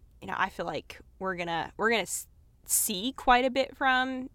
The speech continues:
in the news. She's really strong on, on border issues, which obviously for the folks that live in that very southern part of Texas is a huge issue.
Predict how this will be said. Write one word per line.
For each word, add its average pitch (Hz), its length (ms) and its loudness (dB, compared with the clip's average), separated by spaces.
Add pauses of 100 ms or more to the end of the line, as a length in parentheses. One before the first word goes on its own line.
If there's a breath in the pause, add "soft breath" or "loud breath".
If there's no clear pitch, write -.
(140)
in 214 320 0
the 180 80 -4
news. 190 460 -4
She's 165 220 -8
really 170 200 -6
strong 165 440 -6
on, 160 440 -4
on - 160 -8
border 240 320 4
issues, 208 500 -4
which 165 200 -10
obviously 180 520 -4 (300 loud breath)
for 165 140 -2
the 170 40 -4
folks 180 260 -4
that - 160 -6
live 180 460 -2
in 165 140 -8
that 165 160 -8
very 170 240 -4
southern 165 400 -8
part 156 180 -8
of - 80 -12
Texas - 600 -10
is 180 140 -8
a - 20 -8
huge 165 320 -10
issue. 196 480 -2